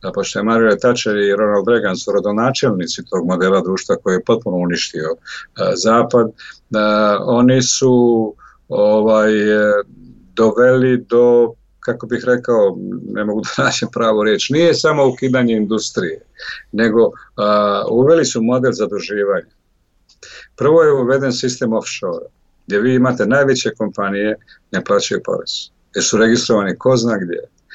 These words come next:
I došlo je do osiromašenja država,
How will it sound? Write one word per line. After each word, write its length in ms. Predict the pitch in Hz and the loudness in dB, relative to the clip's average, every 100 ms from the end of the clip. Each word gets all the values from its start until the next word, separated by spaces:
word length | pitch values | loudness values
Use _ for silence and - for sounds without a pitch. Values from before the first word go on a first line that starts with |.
| - - | -20 -8
I 100 | 98 | 0
došlo 380 | 127 135 151 | 0 2 2
je 60 | 131 | 2
do 280 | 107 123 123 | 2 0 0
osiromašenja 1000 | 110 - 123 110 101 98 - 110 104 92 | -2 -2 -2 -2 -4 -6 -4 -2 -2 -4
država, 600 | 78 82 95 104 120 | -6 -6 -2 0 -2